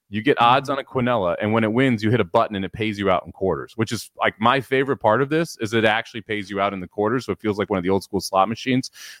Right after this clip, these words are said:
Speaker 1: They also
Speaker 2: Yep.
Speaker 1: give you free drinks. And let me tell you, it's hard to lose a lot of money quickly at that game. It, it's the cheapest drinks you can get in Vegas, and you can just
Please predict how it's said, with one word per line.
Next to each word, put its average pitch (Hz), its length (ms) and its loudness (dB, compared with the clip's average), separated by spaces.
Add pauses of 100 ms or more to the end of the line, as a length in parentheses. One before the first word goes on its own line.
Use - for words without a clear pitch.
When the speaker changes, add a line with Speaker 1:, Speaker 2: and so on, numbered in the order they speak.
Speaker 1:
They 147 80 8
also 220 240 4
Speaker 2:
Yep. 185 60 -6
Speaker 1:
give 208 120 -2
you 202 100 -2
free 165 220 0
drinks. 117 460 -4 (400)
And 120 100 0
let 175 140 4
me 208 60 2
tell 156 220 4
you, 76 200 -2 (180)
it's - 160 2
hard 175 300 2
to 202 80 0
lose 180 180 0
a 151 60 -2
lot 139 240 2
of 127 80 -6
money 123 180 -2
quickly 127 320 -4
at 151 120 -6
that 151 180 0
game. 160 420 -2
It, 117 140 2 (100)
it's - 220 2
the 117 140 2
cheapest - 520 2
drinks 151 260 -2
you 139 80 -4
can 120 120 -2
get 107 180 2
in 98 80 -2
Vegas, 90 400 0
and 104 60 -4
you 98 60 -6
can 110 120 -2
just - 160 -10